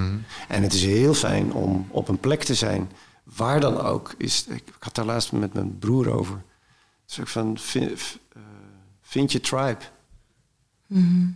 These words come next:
Speaker 2: Vind een plek, wat het ook is. Vind een plek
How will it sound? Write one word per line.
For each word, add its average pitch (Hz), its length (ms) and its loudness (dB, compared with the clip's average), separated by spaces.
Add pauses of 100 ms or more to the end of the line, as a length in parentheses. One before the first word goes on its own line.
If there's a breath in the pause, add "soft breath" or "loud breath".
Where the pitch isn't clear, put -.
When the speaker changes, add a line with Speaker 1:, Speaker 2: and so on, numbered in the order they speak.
(180)
Speaker 2:
Vind - 360 0
een 107 200 -2
plek, - 420 -2 (540)
wat 165 200 0
het 160 140 0
ook 120 180 0
is. - 340 -6 (460)
Vind 170 440 0
een 107 200 -4
plek 156 360 -4